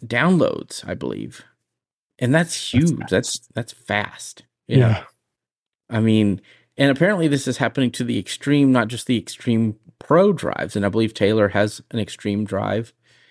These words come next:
Speaker 1: So it's like, man, what S S Ds do you buy now? <laughs> 'Cause that makes up a big part of the portable S S D market, you know?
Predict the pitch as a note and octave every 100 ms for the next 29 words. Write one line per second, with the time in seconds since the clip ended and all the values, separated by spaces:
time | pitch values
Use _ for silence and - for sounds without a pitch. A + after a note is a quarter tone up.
0 | _ _ _ _ - - D#3 D3+ D3 C#3+
1 | - - C3+ C3+ C3+ A#2 A2+ - - -
2 | - _ - - G3+ D#3+ C3+ C#3+ E3 -
3 | C3+ - D#3 B2+ A2 C#3 G#3+ A3 F#2 -
4 | - - - - E4 - _ _ _ _
5 | _ _ _ - - - C#3 C3 E3+ F3
6 | E3 C#3 A#2+ A2+ B2+ B2 B2+ B2 A2+ -
7 | C3+ B2 A#2 - G#2+ G#2+ - F#2+ G#2 F3
8 | - - - - F#2 G#2